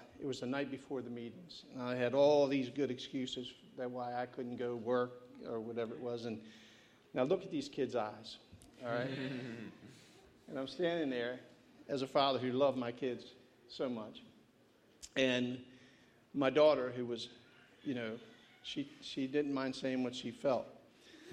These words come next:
Speaker 1: And my son just sat there with his little eyes batting up at me, and they said, "How come everybody else's daddy goes to church, but our daddy doesn't?"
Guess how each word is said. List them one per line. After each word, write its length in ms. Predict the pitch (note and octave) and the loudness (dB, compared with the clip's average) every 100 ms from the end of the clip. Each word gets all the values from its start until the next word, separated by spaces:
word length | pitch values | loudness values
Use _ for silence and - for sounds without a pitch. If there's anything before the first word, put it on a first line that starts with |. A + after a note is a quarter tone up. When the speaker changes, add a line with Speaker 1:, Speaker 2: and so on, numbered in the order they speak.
| - - | -14 -2
Speaker 1:
And 100 | B2+ | 4
my 140 | C3+ | 4
son 380 | C3+ - E3+ F3 | 4 6 6 6
just 200 | C3+ - | 4 4
sat 240 | D3+ C#3 D3 | 2 0 0
there 200 | C#3+ C3 | -2 -2
with 180 | B2+ B2 | -6 -6
his 140 | A#2 | -4
little 220 | C3+ B2+ | -2 0
eyes 260 | C3 C3 B2 | 0 -2 -4
batting 440 | C3 B2+ C3 B2+ | -8 -6 -4 -4
up 180 | C3 B2+ | -4 -8
at 220 | A2 - A#2+ | -14 -12 -14
me, 100 | C3+ - _ - - - | -16 -18 _ -20 -12 2
and 220 | B2+ B2 | 4 6
they 100 | B2+ | 4
said, 440 | B2+ C3+ B2+ A#2 - - - - - - - | 2 6 6 6 -6 -18 -20 -20 -20 -20 -16
"How 240 | - E3+ F3 | 2 4 4
come 240 | G3+ E3 | 4 6
everybody 480 | D#3 D3+ D3 C3 B2 | 8 8 6 6 6
else's 320 | B2+ B2 B2 | 4 4 -2
daddy 280 | B2 A2+ A2 | 2 2 2
goes 260 | A#2 A2+ A2+ | 0 -2 -4
to 120 | A2+ | -14
church, 500 | - C3 A#2+ - - - - - - - - - - - C3+ | -12 -14 -14 -18 -20 -20 -20 -20 -20 -18 -14 -12 -10 -8 -2
but 140 | B2 | 0
our 240 | C3+ D3 C#3 | 6 6 6
daddy 380 | C3+ B2+ A#2 A#2 | 2 0 -2 -2
doesn't?" 320 | C3 B2+ | 0 0